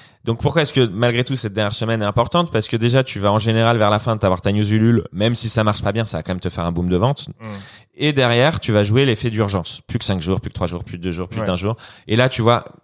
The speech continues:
Speaker 1: mécaniquement les ventes qui montent. C'est
Speaker 2: Mm.
Speaker 1: fou, hein. Mais vraiment mécaniquement les ventes elles montent. T'as
Speaker 2: Donc là c'est le fomo là.
Speaker 1: Exactement.
Speaker 2: Ok.
Speaker 1: C'est vraiment le fomo. Et nous, bon, on a lancé les prolongations derrière. Et là
Speaker 2: Et
Speaker 1: c'est, ouais.
Speaker 2: excuse-moi, les prolongations, c'est quelque chose que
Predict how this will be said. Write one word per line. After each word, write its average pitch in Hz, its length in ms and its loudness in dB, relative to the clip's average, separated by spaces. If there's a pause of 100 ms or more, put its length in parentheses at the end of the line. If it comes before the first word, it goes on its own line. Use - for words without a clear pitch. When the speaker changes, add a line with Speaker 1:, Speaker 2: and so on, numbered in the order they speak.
Speaker 1:
mécaniquement 131 520 -4
les 123 100 4
ventes 113 160 0
qui - 100 -8
montent. 95 220 -8
C'est - 140 -4
Speaker 2:
Mm. - 20 -2
Speaker 1:
fou, 143 180 0
hein. 107 120 -2 (200)
Mais 113 60 -2
vraiment 127 260 4
mécaniquement 139 840 0
les 110 160 0
ventes 113 300 -4
elles 104 160 -2
montent. 92 280 -8
T'as 101 120 2
Speaker 2:
Donc 90 80 0
là 147 60 2
c'est 139 120 -2
le 117 60 -4
fomo 131 380 2
là. 98 180 -4 (220)
Speaker 1:
Exactement. 117 760 -4 (140)
Speaker 2:
Ok. 98 200 -14
Speaker 1:
C'est 110 160 0
vraiment 117 240 4
le 127 60 2
fomo. 120 440 2 (400)
Et 139 440 2 (280)
nous, 147 520 2 (480)
bon, 110 160 2
on - 40 0
a 104 60 0
lancé 101 200 -2
les 98 60 -2
prolongations 98 420 -2
derrière. 101 340 0 (420)
Et 98 120 0
là 107 160 6
Speaker 2:
Et 135 40 2
Speaker 1:
c'est, - 200 -6
ouais. - 420 -6
Speaker 2:
excuse-moi, 120 260 -2
les 117 120 0
prolongations, 127 640 -2
c'est 139 80 -4
quelque 117 180 -6
chose 139 220 -2
que 104 260 -4